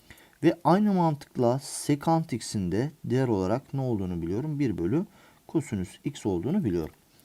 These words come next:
Hemen verilen ifadeleri yerine yazıyorum. Sinüs x bölü kosinüs x gördüğüm yere tanjant x'in değerini olarak yazdım. Eksi ne dedim? Sinüs x bölü dedim. Sekant x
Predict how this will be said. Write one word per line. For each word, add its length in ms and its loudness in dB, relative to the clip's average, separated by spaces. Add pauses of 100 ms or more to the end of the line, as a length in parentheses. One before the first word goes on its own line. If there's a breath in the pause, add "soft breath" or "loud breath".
(640 loud breath)
Hemen 360 8
verilen 340 8
ifadeleri 560 6
yerine 280 6
yazıyorum. 500 0
Sinüs 600 -2
x 460 2
bölü 340 4
kosinüs 520 -4
x 240 -6
gördüğüm 540 2
yere 300 -2 (120)
tanjant 480 -2
x'in 320 -8
değerini 340 2 (100)
olarak 460 -4
yazdım. 480 -4 (600 loud breath)
Eksi 540 2
ne 140 0
dedim? 340 -2 (220)
Sinüs 520 -8
x 400 -8
bölü 460 -2
dedim. 320 -2 (540 loud breath)
Sekant 600 0
x 200 -6